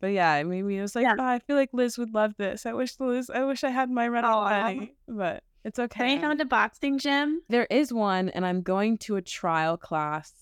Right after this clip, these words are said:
Speaker 1: on Wednesday. The only thing is, like,
Speaker 2: Nice.
Speaker 1: I don't think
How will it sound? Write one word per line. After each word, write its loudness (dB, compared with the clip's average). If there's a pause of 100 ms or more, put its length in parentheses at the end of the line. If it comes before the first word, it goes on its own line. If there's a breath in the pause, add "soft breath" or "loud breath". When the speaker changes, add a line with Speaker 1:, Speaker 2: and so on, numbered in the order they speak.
(420)
Speaker 1:
on -2
Wednesday. -6 (240)
The 2
only 4
thing 2
is, 0
like, 4
Speaker 2:
Nice. 0
Speaker 1:
I 6
don't 0
think -2